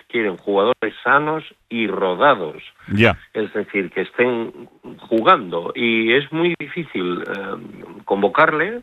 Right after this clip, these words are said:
Speaker 1: aunque yo creo que finalmente lo hará, ¿no?
Speaker 2: Mm,
Speaker 1: Pero
Speaker 2: mm.
Speaker 1: es muy difícil convocarlo porque hay un treinta por ciento de recaída. Y
Speaker 2: Ya,
Speaker 1: si tiene
Speaker 2: ya.
Speaker 1: una recaída, pierde un jugador para el Mundial.
Speaker 2: Puf.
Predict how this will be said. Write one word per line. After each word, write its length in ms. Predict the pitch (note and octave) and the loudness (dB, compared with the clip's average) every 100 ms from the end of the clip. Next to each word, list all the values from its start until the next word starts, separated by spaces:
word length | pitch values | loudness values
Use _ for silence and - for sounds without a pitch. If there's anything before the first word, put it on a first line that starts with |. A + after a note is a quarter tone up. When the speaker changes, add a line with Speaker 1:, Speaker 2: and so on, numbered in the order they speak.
| - | -6
Speaker 1:
aunque 340 | F#2+ E2+ D#2 | -6 -4 -4
yo 140 | D2+ D2+ | -4 -4
creo 160 | D#2+ | -4
que 140 | - - | -6 -8
finalmente 520 | F2 E2 D#2+ D#2+ E2+ | -6 -6 -6 -6 0
lo 120 | F#2 | 4
hará, 200 | A#3+ D#3 | 6 6
¿no? 220 | G2+ E3+ | 4 2
Speaker 2:
Mm, 20 | |
Speaker 1:
Pero 260 | - F#2 F3+ - - | 2 0 -2 -10 -4
Speaker 2:
mm. 180 | G#2 - | -2 0
Speaker 1:
es 140 | D#3+ | -2
muy 140 | E3+ D3+ | -2 -4
difícil 200 | D#3 D#3 | -6 -4
convocarlo 540 | D3+ C#3+ D3 D3 C#3 | -2 2 2 2 0
porque 260 | B2 G2+ D3 | -2 0 0
hay 100 | F3+ | 0
un 140 | C#3+ | -2
treinta 340 | D#3 F#3 C#3 | -2 -2 0
por 200 | G2 F#2+ | -2 -4
ciento 280 | - A#2+ A2 | -6 -4 -2
de 100 | G2 | -2
recaída. 520 | F2 - F#2+ F#2 F2+ | -4 -6 -6 -4 -4
Y 120 | F2+ F#2 | 0 4
Speaker 2:
Ya, 180 | A2 | 6
Speaker 1:
si 60 | G2 | 6
tiene 80 | G2 | 2
Speaker 2:
ya. 40 | |
Speaker 1:
una 140 | A2 G2+ | 0 -2
recaída, 680 | G2+ G#2+ A#2+ C#3 D#3 D3 - | -4 -2 -4 0 0 0 -2
pierde 500 | B2 B2 C3 D3 C3 | 0 0 0 -2 -2
un 100 | G#2 | -8
jugador 480 | G#2+ - G#2+ A#2 C#3+ | -8 -2 0 0 0
para 220 | A#2 G2 | 0 0
el 40 | F2 | -2
Mundial. 500 | E2+ E2+ E2 D2 - _ - - | -6 -6 -4 -6 -8 _ -20 -2
Speaker 2:
Puf. 180 | C#3+ | 2